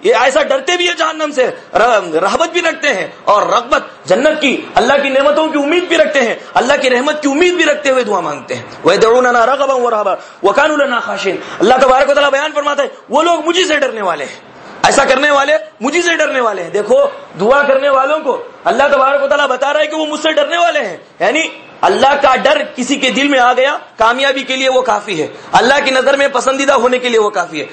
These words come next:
قرآن مجید کی دوسری آیتوں میں اللہ بیان فرماتا ہے، "إِنَّ أَكْرَمَكُمْ عِندَ اللَّهِ أَتْقَاكُمْ"، اللہ کے نزدیک سب سے زیادہ محبوب، سب سے زیادہ مکرم، سب سے زیادہ پسندیدہ،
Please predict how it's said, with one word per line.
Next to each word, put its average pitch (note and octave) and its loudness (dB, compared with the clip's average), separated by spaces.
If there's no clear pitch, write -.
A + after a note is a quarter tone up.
قرآن A#3+ 2
مجید B3+ 0
کی C4+ 0
دوسری C4+ 0
آیتوں C4 2
میں C4+ -2
اللہ C4 -2
بیان C#4 -2
فرماتا A#3+ -4
ہے، F3+ -4
"إِنَّ C#4+ 0
أَكْرَمَكُمْ D#4 2
عِندَ D#4+ 0
اللَّهِ D#4 2
أَتْقَاكُمْ"، E3 -4
اللہ G#3+ 2
کے C#4+ 0
نزدیک C#4+ 0
سب B3 0
سے C#4+ 0
زیادہ C4+ 2
محبوب، B3+ 0
سب - 2
سے C#4+ 0
زیادہ C#4 2
مکرم، D4+ 0
سب C4 0
سے D4+ 0
زیادہ D4 2
پسندیدہ، D#4 0